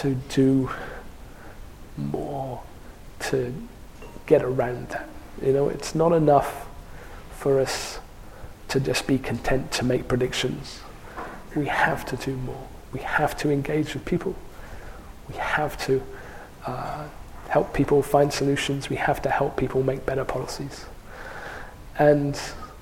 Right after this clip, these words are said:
obviously that can be difficult at times, depending on the way the winds are blowing in,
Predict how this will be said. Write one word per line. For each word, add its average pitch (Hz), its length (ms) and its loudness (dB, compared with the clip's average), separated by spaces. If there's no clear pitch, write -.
obviously 156 680 2
that - 180 4
can 131 140 2
be 131 260 4
difficult 143 400 6
at 135 160 0
times, 180 600 4
depending 127 500 -2
on 123 280 2
the 143 80 -2
way 135 200 4
the 131 100 6
winds 135 360 6
are 135 40 2
blowing 139 420 2
in, 127 200 -2